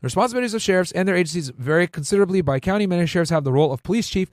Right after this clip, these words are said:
though some lead agencies with limited law enforcement duties. Sheriffs are also often responsible for managing county jails and security at local government buildings. Okay, so, so guys, sheriffs basically, man, so in the South,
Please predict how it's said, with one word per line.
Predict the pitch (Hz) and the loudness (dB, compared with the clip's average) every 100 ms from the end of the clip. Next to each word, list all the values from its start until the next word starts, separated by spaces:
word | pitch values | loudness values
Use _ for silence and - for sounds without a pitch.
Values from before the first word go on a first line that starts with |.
| - _ - | -10 _ -4
though | 131 143 | 0 2
some | - 180 180 | 2 0 2
lead | 165 | 2
agencies | 160 143 151 127 | 0 -2 -4 -4
with | 131 | -6
limited | - 147 151 131 | -4 -2 -2 0
law | 139 | 0
enforcement | 135 143 131 143 123 143 | 0 -2 -4 -4 -8 0
duties. | 170 180 - | 2 2 -4
Sheriffs | 135 160 - | -4 -2 -2
are | 139 | -2
also | 151 143 | -2 -2
often | 139 147 143 | -2 -2 -2
responsible | 131 - 151 143 | -6 -2 -4 -4
for | 135 | -6
managing | 139 143 127 | -4 -2 -4
county | 123 139 127 | -4 -4 0
jails | 139 147 - - _ - | 2 2 -2 -18 _ -12
and | |
security | 117 - 165 151 | -10 -2 2 2
at | |
local | 135 147 147 131 - _ - | 2 2 2 -2 -4 _ -4
government | 147 135 | -2 -2
buildings. | 113 104 107 - | -4 -6 -6 -2
Okay, | 190 202 - _ _ | 0 -2 -6 _ _
so, | - 185 160 - _ _ _ _ _ _ _ _ _ | -2 2 2 0 _ _ _ _ _ _ _ _ _
so | - 180 165 | -4 2 2
guys, | 156 185 - | 4 0 0
sheriffs | 277 349 196 | 0 0 2
basically, | 247 247 226 220 | 0 0 -2 0
man, | 208 202 185 _ _ _ _ | 2 0 -4 _ _ _ _
so | - 185 | 0 0
in | 190 214 | 0 -4
the | |
South, | 180 - 277 330 - | -4 0 2 2 -4